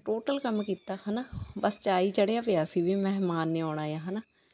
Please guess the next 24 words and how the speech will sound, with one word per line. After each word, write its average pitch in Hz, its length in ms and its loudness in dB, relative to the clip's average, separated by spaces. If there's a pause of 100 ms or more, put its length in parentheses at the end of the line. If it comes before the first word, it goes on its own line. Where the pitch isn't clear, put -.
(440)
ਤੇ 196 80 -8
ਨਾਲ 208 260 0
ਦੀ 226 120 2
ਨਾਲ 214 300 2
ਬਸ 220 260 2
ਉਸ 202 140 -2
ਤੋਂ 196 160 -4
ਬਾਅਦ 185 200 2
ਮੈਂ 220 140 0
ਆ 214 60 -2
ਗਈ 190 140 2
ਕਿਚਨ 190 420 0
ਦੇ 220 80 0
ਵਿੱਚ। 226 180 -2
ਕਿਚਨ 240 360 0
ਦੇ 269 60 4
ਵਿੱਚ 262 160 0
ਰੋਟੀ 226 320 0
ਵਗੈਰਾ 247 280 0
ਸਾਰਾ 226 300 2
ਕੁਛ 247 200 0
ਬਣ 220 180 4
ਗਿਆ 185 180 6
ਸੀ, 247 280 0